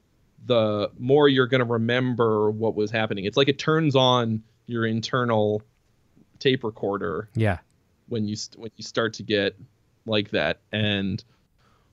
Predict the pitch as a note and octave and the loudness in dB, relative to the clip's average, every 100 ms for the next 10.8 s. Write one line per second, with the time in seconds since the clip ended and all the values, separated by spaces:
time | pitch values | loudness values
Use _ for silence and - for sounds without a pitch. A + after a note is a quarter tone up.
0 | _ _ - C#3 A#2+ A#2 B2 B2+ C#3 A#2+ | _ _ -2 4 4 4 2 2 2 2
1 | C3+ D#3+ G3+ - F#2 F#2 C#3 - _ _ | 2 2 0 -2 -4 -4 -8 -10 _ _
2 | _ _ _ B2 A#2 A#2 A#2 A2 A#2+ G#2+ | _ _ _ -2 0 0 -2 -2 -4 -2
3 | B2+ A#2 A2+ G#2+ G#2 G#2+ A2+ B2 A#2+ - | 0 0 0 -2 -6 -6 0 0 0 -4
4 | B2+ A#2 A2 G#2+ G#2+ G#2+ F#2 G#2 G2+ G2+ | -2 0 0 0 0 0 -2 -4 -4 -6
5 | G2+ G#2 G2+ F#2+ G2 - F#2+ G#2 E2+ F#2+ | -6 -4 -4 -6 -8 -6 -6 -6 -8 -8
6 | _ - A2+ A2+ B2+ B2 A2 G2 G#2+ A2+ | _ -8 -4 -2 0 0 -2 -2 -2 0
7 | A#2 G#2+ G2 G2 G#2 G2+ F#2+ F2+ - - | 0 0 -2 -6 -6 -4 -4 -6 -12 -10
8 | - F#2+ F#2 F2+ - A2 G#2+ G#2+ G2+ - | -2 -2 -2 -6 -4 -4 -2 -2 -2 -8
9 | _ G#2 G#2+ _ _ _ _ - G#2+ G2+ | _ -12 -12 _ _ _ _ 0 0 2
10 | F#2+ F#2 - - D3+ C3+ B2 | 0 -4 -6 0 4 4 2